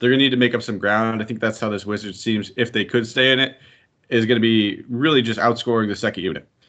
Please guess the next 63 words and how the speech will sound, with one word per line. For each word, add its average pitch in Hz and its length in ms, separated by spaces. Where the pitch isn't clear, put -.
And 110 140
Harrell's 156 260
gonna 127 120
have 120 100
a 104 60
big, 101 200
uh, 92 280
big 107 180
opportunity 98 500
to 92 100
do 92 180
that. 90 260
He'll 110 100
probably 104 300
draw 98 220
less 98 260
of 95 60
the 95 80
Gobert 95 400
action 95 340
while 92 140
Gafford 95 380
starts 95 380
and 90 80
takes 98 220
the 95 60
majority 95 480
of 90 80
that. 92 380
Granted, 107 420
they 101 100
will 101 180
see 107 200
each 104 140
other, 107 360
uh, 87 220
but 90 380
that's 104 200
why 104 140
I 101 40
also 101 220
think 95 140
this - 100
is - 40
a 95 60
great 92 160
matchup 95 240
for 95 100
Rudy. 127 360
Neither 131 360
one 123 140
of 117 40
these 113 160
guys 104 260
are 101 60
really 104 180
gonna 98 120
be 101 60
able 95 160
to 92 40
do 95 140
anything 95 280
with, 90 140